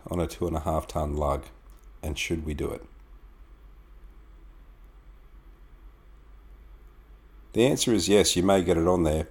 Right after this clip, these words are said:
but certainly we shouldn't do it. Why? Because they're not matched, so the dimensions aren't correct. Therefore, it could fail, it could fall off, and we could have some serious issues. Okay, what is the difference between precast panels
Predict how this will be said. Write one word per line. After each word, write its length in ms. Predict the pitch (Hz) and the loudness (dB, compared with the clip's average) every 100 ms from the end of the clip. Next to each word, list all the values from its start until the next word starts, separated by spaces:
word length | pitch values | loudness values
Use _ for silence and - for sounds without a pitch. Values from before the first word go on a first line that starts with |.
| - | -8
but 180 | - - | -8 -2
certainly 640 | - - 98 - 78 80 | 0 4 4 2 -2 -4
we 140 | 80 | -2
shouldn't 340 | 80 - 80 71 | -2 0 -2 -2
do 160 | 78 | -2
it. 140 | 73 - - | -2 -4 -12
Why? 380 | 80 85 104 123 - - | -4 2 4 4 -2 -12
Because 320 | - - 90 78 | -10 -4 -2 0
they're 140 | 80 | -2
not 300 | 82 92 - | 0 0 0
matched, 500 | 85 - - - - | -2 -2 -4 -6 -6
so 140 | - | -6
the 100 | 78 | -6
dimensions 580 | - 78 82 87 - 80 | -4 -4 -2 -2 -4 -2
aren't 220 | 82 82 | -2 -4
correct. 400 | - 82 104 - - - - - | -4 0 0 -2 -14 -20 -20 -10
Therefore, 400 | - 82 - 78 | -2 -2 0 0
it 100 | 71 | -2
could 200 | - 78 | -4 -8
fail, 480 | - 95 107 107 107 | 2 8 10 10 6
it 140 | - - | -2 -10
could 160 | - | -8
fall 320 | - 71 69 82 | -6 -4 0 6
off, 320 | 92 - - - - - | 6 4 -4 -20 -20 -8
and 260 | 80 78 73 | -6 -4 -6
we 80 | |
could 160 | 71 76 | -6 -4
have 160 | 80 78 | -4 -4
some 160 | 71 | -6
serious 460 | - 85 80 80 - | -4 -2 -2 -2 -4
issues. 420 | - - - - - - - - - - - - - - - - - - - - - - - - - | -4 -6 -6 -10 -12 -20 -20 -20 -20 -20 -20 -20 -20 -20 -20 -20 -20 -20 -20 -20 -20 -20 -20 -10 -6
Okay, 520 | 151 - 113 76 69 - - - - - - - | -2 4 6 6 4 -6 -16 -20 -20 -20 -12 4
what 160 | 147 | 4
is 140 | 233 190 | 6 4
the 60 | |
difference 460 | 120 123 123 104 95 | 4 4 4 2 2
between 400 | 98 - 101 90 | -2 0 0 0
precast 640 | - 104 117 - 131 - | 0 0 0 4 4 4
panels 480 | 151 143 196 - | 2 2 2 -2